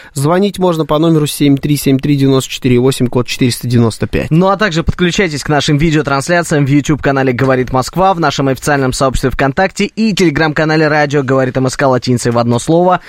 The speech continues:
Speaker 2: Везде вас ждём, лайки с вас, ну и, конечно же, подписка.
Speaker 1: Да, подписывайтесь на наш канал, активнее, активнее. Нас устраивает, в принципе, и вы неплохо подписывайтесь, но всегда есть куда расти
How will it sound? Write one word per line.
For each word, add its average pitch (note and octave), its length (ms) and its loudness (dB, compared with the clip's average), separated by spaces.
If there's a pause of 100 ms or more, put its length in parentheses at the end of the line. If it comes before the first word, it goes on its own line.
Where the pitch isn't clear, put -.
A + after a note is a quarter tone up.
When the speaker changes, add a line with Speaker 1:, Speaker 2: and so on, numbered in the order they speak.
(220)
Speaker 2:
Везде C#3+ 420 2
вас C3 200 0
ждём, E3 500 2
лайки B2+ 420 0
с - 140 -6
вас, C#3 260 0
ну B2 140 0
и, - 20 -4
конечно A#2 480 0
же, A#2 140 0
подписка. - 800 -4 (600)
Speaker 1:
Да, C#3 260 2
подписывайтесь C3+ 600 -2
на B2 120 2
наш C3+ 160 0
канал, F#3+ 420 0
активнее, E3 680 0
активнее. F3 420 0
Нас D3+ 220 2
устраивает, A3 540 0
в - 40 -20
принципе, B2 460 -4
и A2+ 160 -2
вы A#2+ 80 0
неплохо E3+ 320 0
подписывайтесь, A#2+ 560 -4
но C3+ 420 2
всегда D#3 360 0
есть C#3+ 300 0
куда B2+ 380 0
расти A#2+ 500 -4